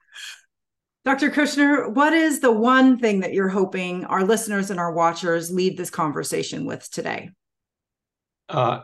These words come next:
Speaker 2: I th-, it was a good segue from what we just said, <laughs> is that obesity is a disease. A-, and, uh, and I don't wanna give everyone a disease, but if you frame it as, "I have this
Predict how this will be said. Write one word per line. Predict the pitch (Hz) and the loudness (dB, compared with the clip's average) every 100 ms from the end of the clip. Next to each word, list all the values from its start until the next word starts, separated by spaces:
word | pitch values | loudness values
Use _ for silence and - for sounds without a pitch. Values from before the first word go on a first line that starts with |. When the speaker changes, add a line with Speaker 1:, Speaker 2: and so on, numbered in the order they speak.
| _ | _
Speaker 2:
I | 127 | -14
th-, | - - | -12 -6
it | 123 - | -2 -2
was | 127 | -2
a | |
good | - 127 | 0 -2
segue | - 135 131 117 | 0 0 0 0
from | 110 | -2
what | 117 | -2
we | 107 | -2
just | 107 101 - | -2 -4 -4
said, | 160 104 - - - - | -2 -2 -2 -4 -4 -8
<laughs> | - | 2
is | 302 131 131 | 2 4 2
that | 113 | 0
obesity | 110 - 120 135 - 131 120 117 - _ - | -2 -2 -2 -2 0 0 2 0 -4 _ -8
is | 135 120 127 | -4 -2 -2
a | 120 | -2
disease. | 123 113 101 104 98 95 120 131 - _ _ _ _ - | -6 -8 -10 -10 -10 -8 -8 -8 -14 _ _ _ _ -8
A-, | - - | -8 -6
and, | 117 113 - 117 | -6 -6 -6 -6
uh, | 101 | -4
and | 113 | -2
I | 117 | 0
don't | 139 | 2
wanna | 139 117 | 2 2
give | 139 127 | 0 2
everyone | 120 120 113 | 2 2 2
a | 101 | 0
disease, | 120 101 117 104 87 - | -6 -6 -4 -4 -6 -8
but | 120 110 | -8 -6
if | - 127 | -8 -10
you | - | -12
frame | - - 139 156 | -10 -4 -2 0
it | 117 98 | 0 -2
as, | 104 101 | -6 -6
"I | - 117 120 | -6 -4 -2
have | 123 | -4
this | 110 | -4